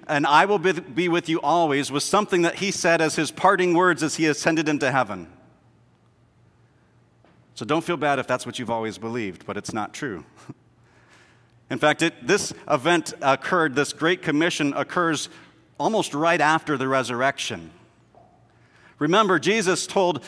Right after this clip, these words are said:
Mary as she came to the tomb to see him, he told her, "Go with the disciples into Galilee." So picture this.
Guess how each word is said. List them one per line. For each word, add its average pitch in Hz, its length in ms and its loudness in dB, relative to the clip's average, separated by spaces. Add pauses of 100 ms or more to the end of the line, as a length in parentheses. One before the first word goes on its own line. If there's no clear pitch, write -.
(120)
Mary 165 560 2
as 147 160 4
she 180 160 -2
came 185 300 0
to - 80 -4
the 156 80 -4
tomb 180 240 2
to 156 100 0
see 180 220 2
him, 170 100 2
he 185 140 0
told 202 260 2
her, 139 220 -2 (360)
"Go 202 300 4
with 202 320 2
the 247 80 2
disciples 196 680 2
into 180 380 0
Galilee." 147 540 4
So 151 160 -2
picture 220 360 -2
this. 131 260 0